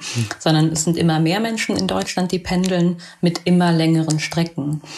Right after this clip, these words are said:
Speaker 2: Und, und solche Sachen muss man im Blick haben, wenn man über Arbeitsbedingungen redet. Und da haben wir gerade auch durch die Pandemie eine sehr dominante Diskussion bekommen, die die Vorteile von mobiler Arbeit gelobt hat.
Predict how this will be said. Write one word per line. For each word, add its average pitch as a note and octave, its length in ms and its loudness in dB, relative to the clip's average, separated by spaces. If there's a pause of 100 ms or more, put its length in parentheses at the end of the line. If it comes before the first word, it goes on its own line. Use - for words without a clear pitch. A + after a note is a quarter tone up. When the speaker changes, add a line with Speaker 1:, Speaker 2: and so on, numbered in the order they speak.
(560)
Speaker 2:
Und, D#3+ 540 2
und F3 80 2
solche F3 340 2
Sachen F3+ 320 2
muss F3 160 2
man E3+ 140 2
im D#3 120 2
Blick - 280 -2
haben, D#3 340 0
wenn D#3+ 120 0
man D#3+ 140 2
über D#3 260 0
Arbeitsbedingungen D#3+ 1160 0 (120)
redet. F3 340 2
Und D#3+ 160 0
da D#3 120 0
haben E3 180 2
wir E3 400 0 (200)
gerade E3+ 320 2
auch D#3 80 -2
durch F3 180 0
die E3+ 100 2
Pandemie E3 580 2
eine E3 160 0
sehr G#3 320 0
dominante F3 540 2
Diskussion F3 840 0
bekommen, D#3+ 580 2
die D#3 220 0
die D#3 120 -2
Vorteile F3 560 0
von D#3+ 200 0
mobiler D#3+ 400 2
Arbeit F3+ 340 -2
gelobt D#3 420 -2
hat. G#3 220 -6